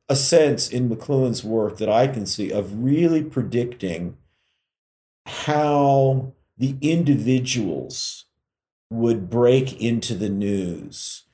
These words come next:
with devices like smartphones and being able to take video. And, I mean, look at today's, uh,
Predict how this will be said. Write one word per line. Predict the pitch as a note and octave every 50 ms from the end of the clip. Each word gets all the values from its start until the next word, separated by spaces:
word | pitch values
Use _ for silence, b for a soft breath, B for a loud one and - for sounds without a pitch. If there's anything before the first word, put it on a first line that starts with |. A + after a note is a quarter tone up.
| _ _ _ _
with | - A2+ C3 C3+ A#2+ G#2+
devices | - A#2+ G2+ F2+ A2 A2 A2 A2 A2 - - G2+ F2+ - F#2+
like | F#2+ G2+ F#2+ G2
smartphones | - - - A#2 G#2+ G#2+ G#2+ - G2+ - - - G2 F2+ F2 D#2 C2+ - - - - -
and | G#2 G#2 F2
being | A#2+ A2 A2 G#2+ G#2
able | - G#2+ G#2+ G2+ G2 G2
to | - G2
take | F2+ - B2 A2 G2+ F#2+ -
video. | - F2 A#2 G#2 A2 G#2+ F#2+ F2 D#2 - - - - - b b b b b b b _
And, | A#2 A#2 A#2 A#2 A#2 A#2 - - -
I | B2+
mean, | C3 B2 B2+ A#2+ B2+
look | C#3+ D#3 G3 G#3 -
at | B3+ - -
today's, | - E3+ C#3+ D#3+ C#3 C#3 C#3+ C#3+ C#3 C3+ - - - - b b b b b b _ _ _ -
uh, | A2 A2 G#2+ F#2+ -